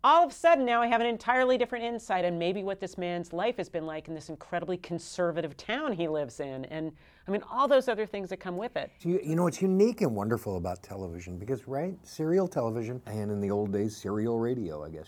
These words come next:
Speaker 2: you guys, it's kind of the only form that is, in a way, the most lifelike. The river is going on. You can't step in the same river
Speaker 1: Mm-hmm.
Speaker 2: twice,
Speaker 1: Mm-hmm.
Speaker 2: and it is in the present tense,
Speaker 1: Mm-hmm.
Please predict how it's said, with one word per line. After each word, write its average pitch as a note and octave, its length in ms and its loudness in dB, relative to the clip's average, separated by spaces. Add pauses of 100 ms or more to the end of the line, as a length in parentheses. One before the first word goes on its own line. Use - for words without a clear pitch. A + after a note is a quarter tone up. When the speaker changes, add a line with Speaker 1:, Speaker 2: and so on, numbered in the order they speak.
Speaker 2:
you D#2 60 -10
guys, F#2 240 -10 (120)
it's - 100 -20
kind F#3 160 -6
of G#3+ 60 -4
the A3 80 0
only G#3 240 -2
form C3 960 -4 (220)
that G#2 300 -6
is, G#2 680 -6 (360)
in G#2+ 100 -6
a G#2+ 80 -2
way, A2+ 400 0
the G#2+ 120 -2
most A2+ 460 -4 (160)
lifelike. C#2 680 -10 (180)
The E2+ 100 -10
river G2+ 680 -6
is F2+ 200 -12
going F#2+ 400 -4
on. G2 360 -6 (540)
You D#2+ 80 -10
can't E2+ 280 -8
step - 400 -8
in F#2 100 -4
the F#2 80 -4
same F#2 320 -4
river F#2 300 0
Speaker 1:
Mm-hmm. E2+ 80 -4
Speaker 2:
twice, A2 480 2
Speaker 1:
Mm-hmm. D#3+ 340 -8
Speaker 2:
and F#2 100 -2
it F2+ 160 -4
is F2+ 220 -4
in G2+ 360 2
the F#2 80 0
present F#2+ 540 -2
tense, G2+ 380 -8
Speaker 1:
Mm-hmm. E3 440 -10